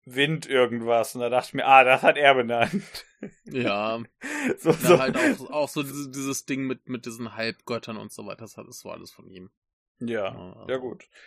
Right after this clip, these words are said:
Speaker 2: ja.
Speaker 1: Ähm, bis, bisher hab ich da auf jeden Fall keinen schlechten Eindruck von. Das, das bleibt hoffentlich auch so. Also
Speaker 2: Ne, ich mein, das, das, das Ding ist ja, also ich hab ja auch nichts von ihm gelesen. Ich hab
Speaker 1: Ja.
Speaker 2: ein bisschen mehr als eine Staffel Game of Thrones gesehen, fand ich scheiße.
Speaker 1: Ja.
Speaker 2: Ähm,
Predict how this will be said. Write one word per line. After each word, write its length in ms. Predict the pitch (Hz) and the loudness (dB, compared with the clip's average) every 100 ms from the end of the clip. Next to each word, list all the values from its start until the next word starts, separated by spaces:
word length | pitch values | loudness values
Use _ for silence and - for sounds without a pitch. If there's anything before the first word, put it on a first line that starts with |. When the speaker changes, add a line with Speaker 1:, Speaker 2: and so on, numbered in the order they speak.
| - | -20
Speaker 2:
ja. 200 | - - - | -20 -18 -6
Speaker 1:
Ähm, 300 | 117 117 - _ | -4 -4 -12 _
bis, 240 | 117 120 | -16 -16
bisher 420 | - 120 - 131 127 | -12 -8 -2 0 0
hab 100 | - | -2
ich 80 | |
da 80 | - | -10
auf 100 | 120 | -12
jeden 120 | 123 | -10
Fall 100 | 127 | -10
keinen 160 | 117 120 | -10 -12
schlechten 380 | - 117 - - | -10 -12 -10 -14
Eindruck 360 | - 117 - | -12 -12 -14
von. 280 | - 123 120 | -12 -12 -10
Das, 320 | 123 - - _ | -12 -12 -18 _
das 180 | - - | -20 -6
bleibt 260 | 117 - | -6 -4
hoffentlich 380 | 117 - 113 - | -8 -8 -12 -12
auch 100 | - | -12
so. 340 | - 120 131 139 _ - | -8 -8 -8 -14 _ -14
Also 360 | 113 - - _ | -12 -12 -16 _
Speaker 2:
Ne, 140 | 139 156 | -6 -4
ich 100 | 127 | -4
mein, 160 | 143 139 | -6 -4
das, 160 | 135 | -6
das, 140 | 139 123 | -6 -6
das 180 | 123 | -6
Ding 200 | - 131 | -6 -8
ist 180 | 151 - | -8 -4
ja, 160 | 143 131 | -4 -4
also 280 | 120 117 - | -8 -10 -14
ich 140 | 123 - | -12 -8
hab 100 | 131 | -6
ja 80 | |
auch 140 | 101 123 | -6 -8
nichts 180 | 117 - | -12 -12
von 160 | 117 | -12
ihm 140 | 117 110 | -12 -10
gelesen. 420 | 110 120 123 123 | -6 -6 -6 -8
Ich 100 | - | -10
hab 160 | 113 | -10
Speaker 1:
Ja. 200 | 120 117 - | -6 -6 -8
Speaker 2:
ein 60 | _ _ 131 | _ _ -10
bisschen 260 | 123 127 | -8 -6
mehr 140 | 113 110 | -6 -6
als 100 | - | -6
eine 240 | 110 107 | -10 -12
Staffel 340 | - 113 - | -10 -10 -10
Game 220 | 113 113 110 | -10 -10 -10
of 100 | - | -14
Thrones 300 | 113 110 - | -14 -14 -14
gesehen, 260 | 117 113 | -14 -14
fand 180 | - 101 | -12 -16
ich 80 | 104 | -12
scheiße. 420 | - 104 113 123 _ _ _ _ _ | -10 -10 -10 -14 _ _ _ _ _
Speaker 1:
Ja. 320 | 123 117 117 | -2 0 0
Speaker 2:
Ähm, 260 | 113 113 | -2 -8